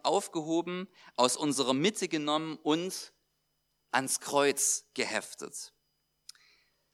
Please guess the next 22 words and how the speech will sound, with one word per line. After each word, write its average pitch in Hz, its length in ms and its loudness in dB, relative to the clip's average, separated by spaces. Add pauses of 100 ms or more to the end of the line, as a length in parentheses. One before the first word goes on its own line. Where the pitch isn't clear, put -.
(120)
Dieser 156 260 4
Schuldschein 202 540 2
ist 170 100 -6
etwas - 340 -6
Besonderes. 131 600 0
Es 113 180 -4
geht 214 300 -4
hier 214 580 -2
vor - 340 -4
allem 196 460 4 (340)
nicht 160 420 2
jetzt 156 260 0
um 151 180 -4
diese 139 320 -2
objektive 175 680 0
Schuld, 208 440 4
die 127 160 -4
wir 127 80 0
begehen, 127 580 -4
die 135 140 -6
Sünde, 156 480 -4 (460)
sondern, 220 760 6